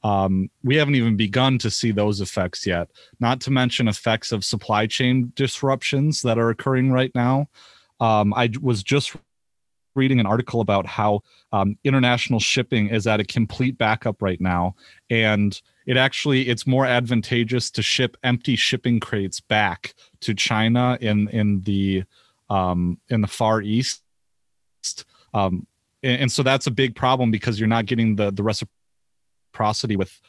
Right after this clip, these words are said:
these shipping bins and all these international shipping. Um, the ports are just backed up. And I've been talking to some of my friends who work, um, in the industries like plumbing, um, and, and other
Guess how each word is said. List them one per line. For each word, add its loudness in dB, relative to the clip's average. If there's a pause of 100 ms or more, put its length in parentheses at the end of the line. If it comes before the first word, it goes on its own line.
(120)
these -2
shipping 0
bins 0
and 0
all 0
these -4 (480)
international 2
shipping. 2
Um, 0 (840)
the -2
ports -2
are 0
just -4
backed 0
up. 0 (400)
And 2
I've 0
been 0
talking 0
to 0
some 0
of 4
my 2
friends 0
who -4
work, -4
um, 0
in 0
the -2 (340)
industries -2
like -2
plumbing, 0 (840)
um, 0 (300)
and, 0
and 0
other 0